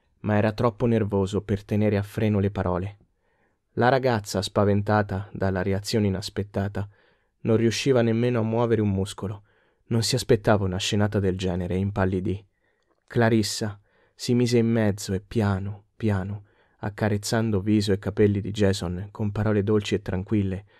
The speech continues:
lo convinse a lasciare andare Valentina e a seguire lei.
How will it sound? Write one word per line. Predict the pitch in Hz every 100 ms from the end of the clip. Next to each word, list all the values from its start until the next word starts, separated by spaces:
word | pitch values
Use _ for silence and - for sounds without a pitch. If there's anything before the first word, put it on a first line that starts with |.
| _ -
lo | 117
convinse | 107 113 110 123 113 -
a | 110
lasciare | 104 104 - 110
andare | 101 104 110
Valentina | 101 98 98 101 90 95 101 _ -
e | 113
a | 101
seguire | - 104 110 104
lei. | 95 92 87 101